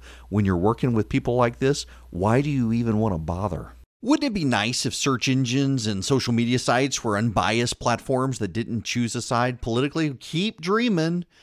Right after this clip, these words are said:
In two thousand sixteen, there were tech elite out there bragging about donating millions of dollars to Hillary. You got big tech companies that push political agendas that restrict free speech rights of conservatives.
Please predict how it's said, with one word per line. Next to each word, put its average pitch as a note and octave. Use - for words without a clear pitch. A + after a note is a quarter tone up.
In C3+
two G3
thousand F#3
sixteen, G3
there C3+
were A2+
tech E3
elite E3
out D#3+
there E3+
bragging C#3
about A#2+
donating B2+
millions C#3
of A#2+
dollars B2
to -
Hillary. D3+
You D#3
got B2+
big C3+
tech D#3
companies D3+
that A#2+
push A#2+
political C#3
agendas C#3+
that A2
restrict C3+
free A#2+
speech E3+
rights D3+
of G#2
conservatives. F3